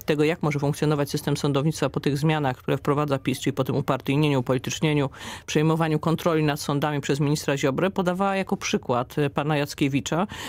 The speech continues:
ponieważ jest to taki przypadek, w którym tylko w trzech procentach nie trafia to do sądu i temu prokuratura umorzyła. Prokuratura właśnie pod kierunkiem wtedy również Zbigniewa Ziobry. I jeżeli spojrzymy, e, na to, że,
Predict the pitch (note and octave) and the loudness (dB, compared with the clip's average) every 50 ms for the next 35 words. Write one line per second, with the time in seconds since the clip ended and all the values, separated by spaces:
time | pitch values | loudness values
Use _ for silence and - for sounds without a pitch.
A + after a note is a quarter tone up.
0 | - - - F#3+ G3 F#3+ F3+ - - E3+ - F3+ E3+ F3+ F3+ - E3 - - E3+ | -12 -2 2 4 4 4 4 2 0 0 0 0 0 -2 -2 -4 -6 -6 -6 -4
1 | - F3 E3+ E3 E3+ D#3+ - - D3+ D#3+ D#3+ E3 - F3 E3+ - - D#3+ D3+ D3 | -2 -2 0 0 -2 -2 -2 0 2 2 2 2 0 0 0 2 2 2 2 2
2 | D3 C#3+ - - D#3 D3 - - - - G3 F3 - - E3 D3+ - - E3+ D#3+ | 0 -2 -2 -4 -4 -4 -4 -6 -2 -2 -2 0 0 0 0 0 0 0 0 2
3 | E3 - D#3+ D3+ D#3+ D3+ - - D#3 - - D3+ C#3 - D3+ C3 C#3 C3+ - - | 2 0 0 0 0 0 0 0 -2 0 0 0 0 0 0 0 0 0 0 0
4 | G3 G3+ G#3 F#3 F3 F3+ E3+ D#3+ D#3 - - F#3 F3 E3+ - - - E3+ E3+ - | 2 2 4 4 4 2 2 0 0 0 -2 0 0 0 -2 -2 0 -2 -2 0
5 | - E3 D#3+ - - D3+ A#2+ B2 B2+ C#3 D3 D3 G3 G#3 G3 - - F#3+ - F3 | 0 -2 0 0 0 0 2 2 2 0 0 2 2 2 2 0 -2 -2 0 0
6 | F3 E3+ - F#3 F3 D#3+ E3 E3 - E3+ D#3+ - E3 - - E3 D#3+ F3 F3 E3 | 0 0 0 -2 0 0 -2 -2 -2 -2 -2 -2 -4 -2 0 0 2 2 2 0
7 | D#3+ D3+ - D#3+ D3 D3 D3 D3 D3+ D#3+ D3 C#3+ C#3 D3 C#3 C3+ D3 C#3 C3 C3+ | 0 -2 -2 -2 0 2 2 2 2 2 0 0 0 -2 -2 -2 0 0 0 0
8 | B2+ C3+ A#2+ A2+ - - - - - - - - - - - - G3+ - - F#3 | 0 0 -2 -2 -2 -6 -8 -8 -10 -12 -10 -8 -8 -6 -4 -4 -2 0 2 2
9 | F#3+ E3+ E3 G#3+ B3 C#4 C#4+ C#4 - - G#3 G3+ G3+ F#3 G3 A3 G#3+ G3+ F3 D3 | 2 4 2 2 2 2 0 -2 0 0 2 2 2 4 2 2 2 4 2 2
10 | G#2+ D#2 - - - - - - - - C#3+ D3 D3 D3 C#3+ C#3+ D#3 F3 F#3+ G3 | 0 -2 -4 -8 -10 -16 -20 -18 -4 -2 0 0 2 0 0 2 2 2 2 0
11 | - - - A#2+ B2+ B2+ D#3 D#3 C#3+ C#3+ C#3+ D3 | -2 -2 -2 -2 0 0 0 2 2 2 0 -2